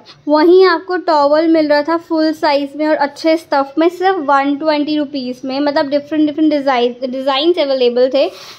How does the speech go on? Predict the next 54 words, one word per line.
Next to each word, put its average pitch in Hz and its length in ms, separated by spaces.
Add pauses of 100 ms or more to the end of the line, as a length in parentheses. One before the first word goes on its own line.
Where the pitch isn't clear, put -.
तो 311 60
आप, 302 300
अ, 262 320
full 370 340
size 349 460
की 339 120
जो 339 100
टॉवल 294 380
है 294 100
वो 302 120
ले 285 200
सकते 294 300
हैं 339 60
सिर्फ 381 400 (360)
हंड्रेड 311 360
और 349 100
वन 285 260
ट्वेंटी 262 320
रुपीज 233 460
में। 226 240 (1900)
साथ 339 340 (120)
में 381 100
ही 349 160
थोड़ा 349 200
आगे 294 400
जाके 302 340
ये 320 180
ना 359 100
पूरा 349 400
ऐसे 359 180
ढेर 320 260
लगा 311 240
हुआ 277 140
था 320 160
bags 254 440
का, 320 140
जिसमें 311 300
से 320 100
आप 320 180
छांट 262 380
कर 311 200
bag 262 300
ले 262 180
सकते 269 300
हैं। 320 100
And 349 520
I 330 60
must 370 320
say, 349 260
hundred 311 320
rupees 320 360
में 330 80
जो 359 100
bag 262 260